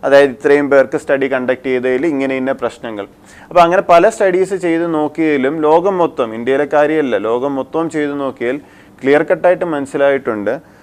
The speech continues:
ഈ കൂർക്കം വലിച്ച് രാത്രി ഉറക്കത്തിൽ ഞെട്ടി എണീക്കുന്ന ആ പ്രക്രിയയ്ക്ക് ഒ എസ് എ എന്നാണ് പറയുന്നത്, ഒബ്സ്ട്രക്റ്റീവ് സ്ലീപ്പ് ആപ്നിയ,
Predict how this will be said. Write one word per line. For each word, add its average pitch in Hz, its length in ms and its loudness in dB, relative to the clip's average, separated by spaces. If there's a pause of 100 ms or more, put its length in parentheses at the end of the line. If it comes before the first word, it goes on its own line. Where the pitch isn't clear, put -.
(280)
ഈ 147 120 2
കൂർക്കം 147 480 0
വലിച്ച് 156 580 2
രാത്രി 139 320 2
ഉറക്കത്തിൽ 143 560 -2
ഞെട്ടി 135 380 -6
എണീക്കുന്ന 147 500 -2
ആ 160 40 2
പ്രക്രിയയ്ക്ക് 156 520 -2
ഒ 147 160 2
എസ് 156 200 -4
എ 160 40 -2
എന്നാണ് 131 240 -6
പറയുന്നത്, 107 520 -8
ഒബ്സ്ട്രക്റ്റീവ് 139 580 -6
സ്ലീപ്പ് 123 360 -10
ആപ്നിയ, - 360 -10